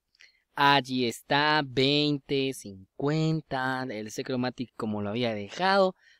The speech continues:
porque a ley, no estamos en configuraciones reales, reales, porque no soy un súper estudiado,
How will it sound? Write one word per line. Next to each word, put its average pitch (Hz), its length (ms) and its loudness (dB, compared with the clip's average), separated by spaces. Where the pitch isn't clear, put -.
porque 196 600 2
a 117 160 2
ley, 110 240 0
no 127 100 -2
estamos 151 420 -2
en 123 120 -4
configuraciones 107 880 -6
reales, 107 840 -4
reales, 101 680 -6
porque 131 220 -8
no 110 140 -4
soy 104 140 -10
un 107 80 -8
súper 113 280 -6
estudiado, 113 880 0